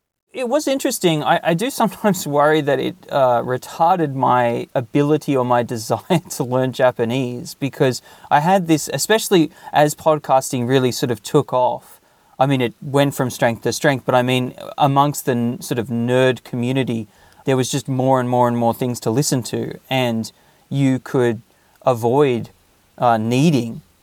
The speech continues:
to listen to the radio or listen to things that I imagine if I'd been in Japan a decade before, I probably would have listened to more,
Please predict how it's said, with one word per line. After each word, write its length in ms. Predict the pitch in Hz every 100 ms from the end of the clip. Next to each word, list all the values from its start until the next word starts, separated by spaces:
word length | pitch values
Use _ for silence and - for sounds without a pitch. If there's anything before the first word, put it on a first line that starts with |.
| _
to 460 | - 131 120 113 117
listen 380 | 117 127 127
to 100 | 117
the 140 | 123 117
radio 560 | 113 113 113 113 117
or 140 | 113 113
listen 420 | 131 - 131 120
to 420 | - 120 117 110 - _ _
things 320 | - 131 120
that 100 | 120
I 120 | 117 120
imagine 500 | 120 127 123 127 120
if 160 | -
I'd 200 | 131 131
been 140 | 135 127
in 140 | 120
Japan 420 | 113 - 123 117
a 100 | 117
decade 540 | 101 127 117 123 117 104
before, 600 | 113 - 151 139 120 107 _ _ -
I 100 | 113
probably 360 | 113 - 139 139
would 140 | 127
have 100 | 120
listened 380 | 113 117 - 127
to 100 | -
more, 420 | 113 113 113 113